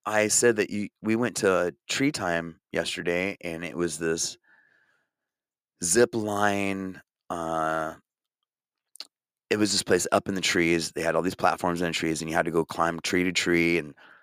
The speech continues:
zip line from tree to tree, and there were all these different, uh, bridges.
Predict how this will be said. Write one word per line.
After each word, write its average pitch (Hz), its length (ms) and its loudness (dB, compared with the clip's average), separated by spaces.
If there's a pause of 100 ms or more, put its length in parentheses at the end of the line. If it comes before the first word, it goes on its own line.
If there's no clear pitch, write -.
(800)
zip 87 280 0
line 87 200 4
from 87 140 -10
tree 87 240 0
to 82 100 -2
tree, 85 520 0
and 73 160 -8 (180)
there 85 200 2
were 85 140 2
all 95 120 4
these 90 200 2
different, 87 360 -4 (1040)
uh, 80 220 -6
bridges. 80 800 0